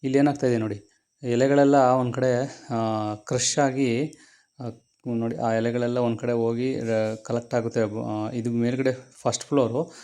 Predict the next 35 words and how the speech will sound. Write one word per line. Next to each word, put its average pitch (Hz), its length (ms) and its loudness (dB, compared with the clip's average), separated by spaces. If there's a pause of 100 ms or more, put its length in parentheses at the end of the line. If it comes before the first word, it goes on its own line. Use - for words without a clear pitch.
(200)
ಇದರಿಂದ 156 280 6
ಕೆಳಗಡೆ 147 340 2
ಗ್ರೌಂಡ್ 131 380 2
ಫ್ಲೋರ್ 139 220 2
ಹೋಗುತ್ತೆ. 110 320 0
ಎಲ್ಲ 113 420 0
ಎಲೆಗಳು 120 380 0
ಗ್ರೌಂಡ್ 120 300 -2
ಫ್ಲೋರಲ್ಲಿ 123 340 0
ನೋಡಿ 113 140 -2
ಮಿಷಿನ್ಸ್ 127 420 -2
ಇದೆ. 120 320 -6 (480)
ಅಲ್ಲಿ 139 360 2
ಆ 139 220 0
ಮಷಿನ್ಸ್‌ಗಳು 151 1000 0
ಏನ್ 135 180 0
ಮಾಡ್ತಾ 127 240 0
ಇದೆ 120 100 2
ನೋಡಿ, 113 220 0
ಆ 127 340 -4
ಗ್ರೀನರಿಲಿ 151 640 2
ಮಾಯಿಶ್ಚರ್ 135 420 4
ಕಂಟೆಂಟ್ 127 340 0
ಇರುತ್ತೆ, 107 560 -8
ಅಂದ್ರೆ 120 220 -4
ಆ 110 200 -2
ತೇವಾಂಶ, 127 480 0 (520)
ಅದನ್ನ, 165 320 4 (280)
ಆ, 135 80 0
ಫಸ್ಟು 139 460 0
ರಿಮೂವ್ 131 320 4
ಮಾಡೋದಕ್ಕೆ, 117 600 2
ರಿಮೂವ್ 131 220 2
ಮಾಡ್ತಾರೆ 117 400 0
ಆದಷ್ಟು. 123 640 -4